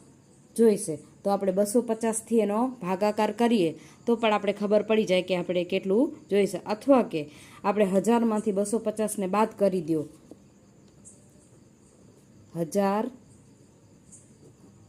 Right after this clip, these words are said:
મિલીમાંથી આપણે બસો પચાસ મિલી આપણે બાદ કરી દઈએ. તો ઝીરોમાંથી ઝીરો જાય તો ઝીરો, ઝીરોમાંથી પાંચ જાય તો પાંચ, અને ઝીરોમાં,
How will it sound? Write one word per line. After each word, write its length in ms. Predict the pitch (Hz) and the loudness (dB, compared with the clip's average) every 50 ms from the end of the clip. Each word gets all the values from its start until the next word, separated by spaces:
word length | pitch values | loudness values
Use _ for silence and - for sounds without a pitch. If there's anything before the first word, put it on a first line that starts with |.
| - _ _ _ _ - - - - 170 | -20 _ _ _ _ -20 -20 -14 -8 -4
મિલીમાંથી 1500 | 180 190 190 196 190 196 208 233 233 233 - - - _ - _ - - - _ _ - 180 196 208 202 202 202 190 | -2 -2 0 0 0 0 0 -2 -4 -6 -12 -20 -20 _ -20 _ -20 -20 -20 _ _ -8 -4 -4 -4 -4 -4 -4 -4
આપણે 280 | 175 170 175 185 196 202 | -4 -2 -2 -2 -2 0
બસો 320 | 190 190 196 196 - 220 | 2 2 0 2 0 -4
પચાસ 460 | 180 190 196 190 - 196 196 185 - | -2 -2 -4 -2 -2 -4 -4 -4 -2
મિલી 500 | 190 185 185 185 196 196 196 190 214 240 247 - - - - - - - - - - | -2 0 0 0 0 0 0 0 0 -2 -4 -10 -18 -20 -20 -20 -20 -20 -18 -10 -8
આપણે 420 | 180 170 180 180 180 196 226 247 - - - - 180 175 | -4 -2 0 2 2 0 0 -4 -10 -16 -20 -20 -10 -2
બાદ 300 | 180 190 208 214 196 208 | 2 4 4 4 4 2
કરી 320 | 202 208 208 208 196 202 165 | 0 2 2 2 2 2 0
દઈએ. 300 | 165 156 156 151 151 151 | 0 0 0 -2 -2 -4
તો 220 | 151 185 185 180 | -4 -4 -4 -4
ઝીરોમાંથી 600 | 160 170 196 190 196 190 185 190 185 175 185 165 | -2 -2 0 0 2 0 0 0 -4 -4 -6 -6
ઝીરો 300 | 151 180 190 185 180 175 | -4 -2 -2 0 0 0
જાય 160 | 165 170 165 | 0 -2 -2
તો 160 | 156 175 156 | -2 -4 -8
ઝીરો, 420 | 147 143 180 180 190 202 208 214 220 - - - - - - - - 160 | -8 -6 -6 -4 -2 -2 -2 -4 -4 -8 -16 -20 -20 -20 -20 -20 -16 -8
ઝીરોમાંથી 580 | 156 185 196 190 185 185 180 175 175 - 175 175 | -4 -2 0 0 0 0 -2 -4 -6 -6 -8 -8
પાંચ 340 | 175 185 180 175 160 151 | -6 -6 -8 -8 -8 -6
જાય 160 | 175 165 165 151 | -6 -4 -4 -4
તો 280 | - 170 180 202 247 240 - - - - - _ _ - - - | -2 -2 -2 -2 -2 -4 -10 -18 -20 -20 -20 _ _ -20 -14 -8
પાંચ, 340 | - 196 190 196 226 240 240 - - - - - - - - - | -4 -2 0 0 0 -2 -2 -8 -14 -18 -20 -20 -20 -20 -12 -6
અને 400 | 185 185 185 175 175 175 175 165 | -4 -2 -2 0 0 -2 -2 -4
ઝીરોમાં, 600 | 170 - 196 208 208 202 196 190 180 175 180 | -4 -4 -2 0 0 0 0 0 -2 -4 -6